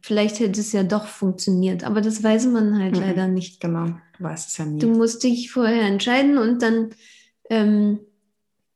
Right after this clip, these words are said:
Speaker 1: ja, ich war einfach froh, dass er gesund war, dass es mir so gut ging,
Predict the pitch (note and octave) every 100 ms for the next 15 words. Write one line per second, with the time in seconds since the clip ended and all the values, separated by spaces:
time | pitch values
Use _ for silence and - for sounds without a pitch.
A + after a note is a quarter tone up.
0 | _ _ _ _ _ _ _ A3 A3 G#3+
1 | F#3+ - _ _ _ _ _ B3 A#3+ B3
2 | B3 G#3 G#3 G#3+ G#3 - G#3+ G3+ G#3+ -
3 | G3+ G#3 A#3 B3 B3+ B3 G#3 G#3+ G3+ G3+
4 | A3 A3+ A#3+ A#3 A3+ A3 G#3+ G#3+ G#3+ -
5 | G#3+ G#3+ G#3+